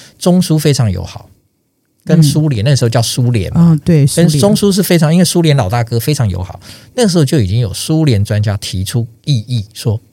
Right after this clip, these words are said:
Speaker 1: 这样做不对。
Speaker 2: 哦，有给他建议了。
Speaker 1: 有给他建议说这样做不对，所以他们中央，哦，中共中央有下一道指令说，城市、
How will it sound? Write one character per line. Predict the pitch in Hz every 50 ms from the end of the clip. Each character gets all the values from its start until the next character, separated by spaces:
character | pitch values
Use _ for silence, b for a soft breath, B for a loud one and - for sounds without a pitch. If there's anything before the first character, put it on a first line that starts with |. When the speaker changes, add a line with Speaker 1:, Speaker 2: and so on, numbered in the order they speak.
| _
Speaker 1:
这 | - 135
样 | 113 95
做 | - 107 92
不 | - 95
对。 | - - - - - - - _ _ _ -
Speaker 2:
哦， | 175 175 180 190
有 | 180 170
给 | 175 - 165
他 | 143 175
建 | 190 185 - 226 196 170 175
议 | 208 180
了。 | 143 127 120
Speaker 1:
有 | 131 139
给 | - 135
他 | 127 127
建 | 127 - 139 131
议 | 120 107
说 | - - 120
这 | - 139
样 | 120 104
做 | - 117
不 | 92 - 87
对， | - - 98 78 -
所 | - - 208
以 | 196
他 | 180 208 196
们 | 180 165 165
中 | 160 - 175 175 170
央， | 165 156 151 151 156
哦， | 147 117 101
中 | - 156 165
共 | 160 151 131
中 | 131 139 135
央 | 135
有 | 123 101
下 | 101 - 143 123
一 | 110
道 | 113 123 110
指 | - - 87 85
令 | 101 127 127
说， | - 151 143 147 147 b b b b b b b b b b b b b b b _
城 | - - - 147 120 127 156
市、 | 151 - - 196 180 135 101 -